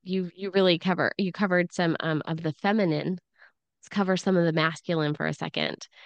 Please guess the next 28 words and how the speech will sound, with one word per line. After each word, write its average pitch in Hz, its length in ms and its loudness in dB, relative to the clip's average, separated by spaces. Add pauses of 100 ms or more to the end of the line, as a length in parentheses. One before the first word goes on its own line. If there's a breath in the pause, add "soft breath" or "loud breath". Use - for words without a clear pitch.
(680 loud breath)
Cypress 214 640 4
and 202 220 2
wild 170 320 2
orange, 151 320 0
friends. 151 460 -2 (300)
Cypress 196 440 0
and 208 100 2
wild 175 220 2
orange, 160 280 -4
you're 170 80 -10
gonna 175 140 -2
wanna 165 200 0
dilute, 156 640 -4
though. 147 340 -2 (140)
Um, 147 200 -2
you 175 160 -2
can 190 140 0
either 214 220 4
dilute 208 400 2
with 165 220 -2
fractionated 180 440 -4
coconut 165 380 -4
oil, 147 280 0
or 208 160 6
if 208 160 0
you 190 80 4
need 185 200 4
a 156 120 0